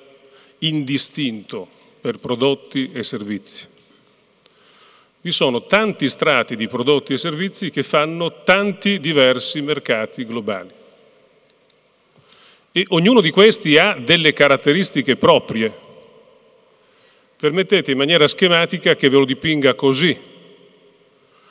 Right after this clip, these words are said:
Ci sono i pezzi di mercato globale ad alta intensità di capitale e di innovazione.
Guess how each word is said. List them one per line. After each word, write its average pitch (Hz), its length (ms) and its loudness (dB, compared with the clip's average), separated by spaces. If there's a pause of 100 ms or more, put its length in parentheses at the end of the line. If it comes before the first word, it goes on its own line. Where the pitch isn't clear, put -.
(300)
Ci - 160 -10
sono 185 220 0
i 143 80 0
pezzi 185 320 0
di 147 80 0
mercato 139 440 0
globale 127 920 2 (1040)
ad 143 200 2
alta - 1400 -2
intensità 151 880 2 (1120)
di 131 240 -4
capitale 175 1200 0
e 135 300 -6
di 156 220 -4
innovazione. 139 920 0